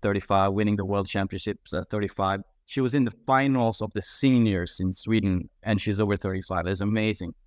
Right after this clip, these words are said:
Seven forty-nine at the sixty meters. That's incredible. And we have Morten, he, my athlete, I posted about him a few times. From, you know, n-, ranked number twenty, twenty-five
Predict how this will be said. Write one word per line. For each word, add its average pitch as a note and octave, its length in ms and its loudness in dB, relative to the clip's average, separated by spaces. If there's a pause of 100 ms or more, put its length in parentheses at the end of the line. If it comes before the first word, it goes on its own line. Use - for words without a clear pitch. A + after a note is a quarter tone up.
Seven C#3 440 2
forty-nine A2+ 640 0
at F#2+ 80 -4
the G2 60 -8
sixty - 320 -8
meters. F2+ 360 -2 (220)
That's A2+ 320 2
incredible. G#2+ 800 0 (480)
And A2 140 2
we A2+ 80 4
have A#2 160 2
Morten, A2+ 640 0
he, G#2+ 340 0
my G#2+ 220 0
athlete, G#2 340 -2
I G2 80 4
posted G#2+ 380 -4
about G2 180 -2
him G2+ 140 -2
a F#2+ 40 -8
few G#2 140 -12
times. A2+ 460 -2 (680)
From, C#3 440 2
you C#3 80 0
know, A#2 280 0
n-, C3+ 200 -2 (720)
ranked C3 320 2
number C3 180 2
twenty, C3 380 0
twenty-five B2 640 0